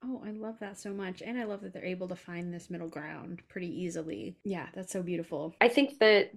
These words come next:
Speaker 2: the small step forward we get with La'an this episode, you know, we've learned that she's lost her brother on the colony ship when the Gorn attacked, and she was the only one to survive, and it's because that's the Gorn policy, is they leave one alive to tell s-,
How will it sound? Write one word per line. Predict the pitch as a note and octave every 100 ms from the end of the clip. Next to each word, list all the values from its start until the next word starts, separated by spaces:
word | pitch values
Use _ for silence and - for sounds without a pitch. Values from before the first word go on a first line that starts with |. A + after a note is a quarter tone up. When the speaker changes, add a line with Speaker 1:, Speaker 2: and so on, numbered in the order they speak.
| -
Speaker 2:
the | G3 F#3+
small | - - B3+ C4 C4 A#3+
step | - - G#3+ G#3
forward | - G3+ G3
we | F#3+
get | F3+ -
with | F#3
La'an | - D#3 F3+
this | F3
episode, | E3 - D3+ D#3 D#3+
you | E3
know, |
we've | D#3+ E3
learned | E3 E3 E3+ E3+
that | D#3 D3+ - - - -
she's | - G#3 G3+ F#3
lost | F3 F3
her | E3+
brother | - F3 F#3+ G3+ G3+ G3+ - - -
on | E3+ E3+ G3
the | G3
colony | F#3+ F3+ F3+ F#3 F3+
ship | F3 F3
when | E3
the | E3+
Gorn | E3+ E3+ E3+
attacked, | E3 D#3+ D#3 D#3+ -
and | E3+ E3
she | - F#3+ F#3+
was | F3+ F3
the | B2+ -
only | F#3 G#3+ G#3+
one | G3 F#3+
to | F3
survive, | E3+ E3 C#3+ C#3 D3 D#3+
and | - D3+ C#3+ D#3+ -
it's | E3+ -
because | F3+ F#3+ D#3 D3+
that's | D3+ D#3 -
the |
Gorn | D#3 D#3 D3
policy, | - D3 C#3+ - D#3
is | D3+
they | E3
leave | E3+ E3
one | E3 E3 E3+
alive | E3 D3+ D3 - -
to | E3
tell | - - D#3
s-, | -